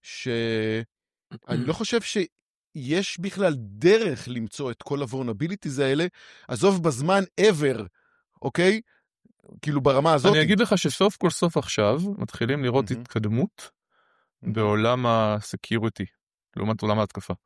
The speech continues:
Speaker 2: וגם זה בהתקפה. OpenAI הוציאו ממש אתמול את Aardvark, שזה agent למחקר, חולשות.
Speaker 1: מהמם.
Speaker 2: או security research. יש
Speaker 1: מהמם.
Speaker 2: דברים שמתקדמים. אה, יש את מה שאני הראיתי לך שאני עובד עליו ברקע,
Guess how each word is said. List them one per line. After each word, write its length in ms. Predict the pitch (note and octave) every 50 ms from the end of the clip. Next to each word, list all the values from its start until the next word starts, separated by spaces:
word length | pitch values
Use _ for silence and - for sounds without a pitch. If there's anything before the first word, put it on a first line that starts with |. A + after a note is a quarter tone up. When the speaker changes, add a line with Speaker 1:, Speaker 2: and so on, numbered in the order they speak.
| _ _ _ _ _ _ _ _ _ _ _ -
Speaker 2:
וגם 200 | G#2+ A2+ A2 A#2
זה 140 | A2 A#2 C3+
בהתקפה. 380 | C3 B2 A2 - - G2+ - F#2+
OpenAI 400 | - - C#3 - D#3 C#3+ C3 C3
הוציאו 260 | B2 A2 - - B2+
ממש 220 | A2+ A2+ A2+ A2 -
אתמול 260 | - - A#2+ A#2 A#2
את 120 | G#2 -
Aardvark, 560 | - A2 B2 A#2+ A2 G#2 G2 C3 F#3+ - - - _ _ _ _ _ _ _ _ _ _
שזה 220 | _ - A2 G2 G#2+
agent 480 | - - B2 A#2 A2+ B2+ B2 A#2 -
למחקר, 480 | A2 A2 G#2+ G#2 G#2 G2 - - G2+ F#2 F#2 _ _ _
חולשות. 400 | - - F#2+ - G2+ F#2 _ _ _ _ _ _ -
Speaker 1:
מהמם. 220 | - G#2 G2+ A#2 A#2 _ _ _ _ _ _ _ _ _ _ _ -
Speaker 2:
או 60 | - -
security 420 | - - - A2+ G#2+ G#2 F#2+ F#2 F#2 F#2+
research. 340 | - - - - - - _ _ _ _ _ _ _ _ _ _ _ -
יש 80 | - -
Speaker 1:
מהמם. 100 | E3+ E3
Speaker 2:
דברים 220 | E3+ F3+ F3+ F3
שמתקדמים. 600 | E3 - D3 C3 A#2 - A#2+ A2 G#2+ G2+ A2+ D#3 F3 _ _ _ _ _ _ - -
אה, 160 | G2+ G2+ G2+ A2
יש 80 | B2
את 100 | C#3 -
מה 40 | C3 A#2+
שאני 220 | - B2 B2 C3
הראיתי 200 | B2+ C3 B2+ B2+
לך 160 | A#2+ - A#2
שאני 180 | A2 - A2+ A#2+
עובד 140 | A#2+ A2 A#2
עליו 220 | A2 A2 A2 G#2
ברקע, 300 | G#2 G#2 G2+ G#2 - C#3